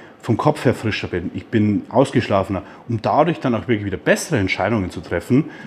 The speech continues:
als wie wenn ich jetzt mich komplett gehen lasse, nur vier Stunden schlafe und das durchziehe. Gut, manchmal weiß man natürlich, geht gerade vielleicht nicht anders, aber wirklich den Fokus drauf zu haben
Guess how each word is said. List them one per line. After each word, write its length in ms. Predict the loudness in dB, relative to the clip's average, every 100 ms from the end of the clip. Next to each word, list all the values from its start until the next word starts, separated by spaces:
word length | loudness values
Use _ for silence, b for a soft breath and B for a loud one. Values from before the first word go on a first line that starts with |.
| B
als 160 | -4 0
wie 100 | 4
wenn 120 | 6
ich 200 | 6 6
jetzt 360 | 0 -2 -6 0
mich 200 | 0 2
komplett 300 | 0 -2 2
gehen 180 | 4 6
lasse, 260 | 2 2
nur 160 | 2 2
vier 220 | 2 0
Stunden 320 | 2 -2 -4
schlafe 440 | 0 4 4 2 -2
und 120 | -2
das 120 | 0
durchziehe. 480 | 4 2 2 0 0 B B B B 2
Gut, 200 | 4 4
manchmal 260 | 4 4 6
weiß 200 | 4 4
man 100 | 2
natürlich, 160 | 0 2
geht 220 | 0 2
gerade 180 | 0 2
vielleicht 320 | 0 -2 -2
nicht 100 | -4
anders, 420 | 0 2 0 -2 B B B 0
aber 580 | 4 6 6 6 2 -4 -12
wirklich 400 | 2 2 2 -4
den 120 | -4
Fokus 480 | -6 -4 -2 -2 -4
drauf 240 | -4 -4
zu 160 | -8 -2
haben 340 | 0 0 -2